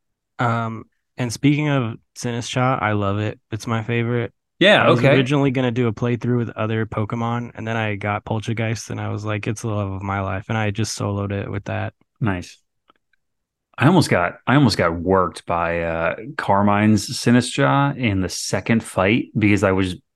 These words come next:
Speaker 2: underleveled at that point, and this thing was just,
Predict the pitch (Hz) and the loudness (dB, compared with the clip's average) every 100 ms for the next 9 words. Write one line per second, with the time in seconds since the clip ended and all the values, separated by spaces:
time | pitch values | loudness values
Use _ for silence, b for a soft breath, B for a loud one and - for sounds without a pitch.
0 | _ 107 104 95 87 95 110 110 120 - | _ 2 4 4 4 4 4 4 0 0
1 | 131 131 B B B B - 117 123 120 | -2 -2 B B B B 0 4 4 4
2 | 131 123 110 101 92 - | 4 4 4 0 -4 -8